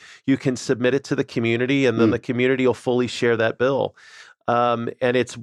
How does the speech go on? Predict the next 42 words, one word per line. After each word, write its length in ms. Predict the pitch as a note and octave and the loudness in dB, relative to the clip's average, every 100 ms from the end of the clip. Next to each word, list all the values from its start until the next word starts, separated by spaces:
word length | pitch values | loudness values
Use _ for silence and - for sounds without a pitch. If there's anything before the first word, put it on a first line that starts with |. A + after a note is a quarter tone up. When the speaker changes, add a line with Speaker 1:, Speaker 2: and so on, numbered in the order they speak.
| - | -12
Speaker 1:
mem-, 300 | A2 A2 C#3 - | -4 0 0 0
individual 640 | C#3+ C#3+ D#3 D3+ - D3 | -2 0 0 0 0 0
members 580 | C3 B2+ B2+ B2+ B2 - | 2 0 2 0 -2 -6
working 500 | A2 A#2 C#3 - C#3+ | -4 0 0 -2 -8
together. 680 | C3+ C#3 A2 A2 A2 A#2 A#2+ | -4 -4 0 2 2 0 -2
John, 540 | - B2 A#2 B2+ C3 B2 _ - _ _ | -6 -2 0 2 0 -4 _ -20 _ _
you 220 | - A#2+ | -4 0
know, 100 | A#2 | 0
John's 420 | A2 B2+ C3+ C#3+ | 0 0 2 0
got 140 | - C3+ | 0 0
a 40 | |
medical 400 | B2+ C3+ C#3+ C3 | 0 0 -2 -4
need, 260 | A2 G#2+ G2+ | -2 -2 0
and 180 | G#2 G#2 | -2 0
Bill 280 | A#2+ B2+ | 0 2
will 100 | A#2+ | 0
send 300 | A2+ - B2 | -2 0 0
his 220 | A2 A#2 - | 0 -4 -2
three 200 | C3 B2 | -2 0
hundred 240 | B2 A#2 | 0 0
dollars 400 | A2 A2 A#2 G#2+ | 0 0 -2 -4
to 120 | - G#2+ | -6 -4
John. 560 | A#2+ A#2+ B2 G#2 G#2 | 0 0 0 0 2
And, 240 | A2 F#2+ D#2 | 2 2 -2
Speaker 2:
Hmm. 60 | - _ - | -10 _ -6
Speaker 1:
and, 380 | B2 A#2+ A#2 A2 | -2 0 0 2
um, 340 | A#2 A#2 A2 - - - - | 2 0 -2 -10 -20 -16 -4
and 160 | C#3+ | 0
we 160 | D3+ C#3 | 2 2
do 220 | D#3 E3 | 2 2
that 180 | D#3 C#3 | 4 2
in 100 | B2+ | -2
a 60 | G#2+ | -6
highly 500 | - C#3+ D3 D3 C#3 | -6 -2 0 0 2
automated 580 | B2 C3 B2+ B2+ B2 | 2 2 2 0 -2
sort 280 | - - B2 | -4 -2 0
of 100 | A2+ | 0
way 400 | G#2 A2+ A#2+ E3 | 2 2 2 0
for 180 | E3 B2 | -2 -2
this 220 | A#2 - | -2 -2
member-to-member 720 | A2+ A#2 B2 A#2+ A#2 A#2 A#2 | -2 -2 0 0 0 0 0
sharing. 540 | A2 - A2+ B2 D#3 | -4 -2 0 0 -2